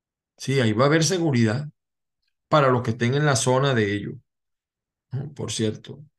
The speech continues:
Las mascotas también gozan de pólizas de seguro. Está bueno porque bastante que gastan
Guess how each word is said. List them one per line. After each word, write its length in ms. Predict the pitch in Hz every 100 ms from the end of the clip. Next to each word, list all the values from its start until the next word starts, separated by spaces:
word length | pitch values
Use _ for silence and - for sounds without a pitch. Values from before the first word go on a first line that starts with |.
| _ _ _ -
Las 240 | 190 185
mascotas 680 | 202 175 - 220 233 254 233
también 440 | 214 165 175 185
gozan 480 | 170 185 180 190 185
de 140 | 151
pólizas 580 | 123 131 147 160 160 170
de 80 | 151
seguro. 480 | 127 127 113 120 113
Está 240 | 110 117
bueno 380 | 123 135 131 165
porque 220 | 202 165
bastante 540 | 117 117 117 127 120 147
que 140 | 156
gastan 520 | 135 135 156 160 147